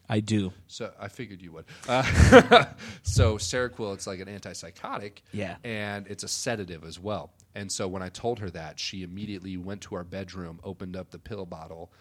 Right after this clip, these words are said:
Speaker 2: and, uh, I realize now it's probably more for attention, but she started, like, you know, putting them in her mouth, and, like, I, and I was like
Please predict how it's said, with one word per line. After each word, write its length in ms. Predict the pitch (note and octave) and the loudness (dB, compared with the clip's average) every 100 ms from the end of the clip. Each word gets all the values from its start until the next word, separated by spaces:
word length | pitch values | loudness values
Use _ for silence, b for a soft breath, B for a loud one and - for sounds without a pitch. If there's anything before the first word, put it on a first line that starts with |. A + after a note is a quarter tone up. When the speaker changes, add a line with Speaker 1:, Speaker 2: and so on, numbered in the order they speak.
| b b b | b b b
Speaker 2:
and, 380 | G2 F#2 F2+ F2+ | -8 -8 -8 -8
uh, 160 | E2+ - | -10 -8
I 60 | G#2+ | -6
realize 400 | G2 A2 G2+ F#2+ | -2 -2 -2 -6
now 200 | F#2+ F#2 | -8 -8
it's 80 | F2+ | -8
probably 240 | G#2 F#2 | -8 -8
more 180 | F2+ F2 | -8 -12
for 140 | F2 E2+ | -14 -16
attention, 540 | - B2 C3 D3+ D3 | -10 -8 -8 -10 -10
but 220 | - F#2 | -10 -8
she 100 | - | -8
started, 340 | - - F#2 F2 | -8 -8 -8 -10
like, 180 | D2+ - B B B | -16 -20 B B B
you 80 | A#2 | -12
know, 200 | F2+ D#2+ - | -12 -14 -8
putting 180 | B2+ G2+ | -4 -4
them 120 | G2 | -6
in 80 | F#2+ | -8
her 80 | |
mouth, 340 | F2+ G#2 G#2+ - | -8 -6 -6 -8
and, 120 | F2+ | -12
like, 240 | F2+ F2 - | -12 -12 -14
I, 160 | E2+ - - | -18 -18 -16
and 160 | G#2 F#2 | -12 -12
I 60 | |
was 120 | F2 | -12
like 180 | F#2 E2+ | -14 -14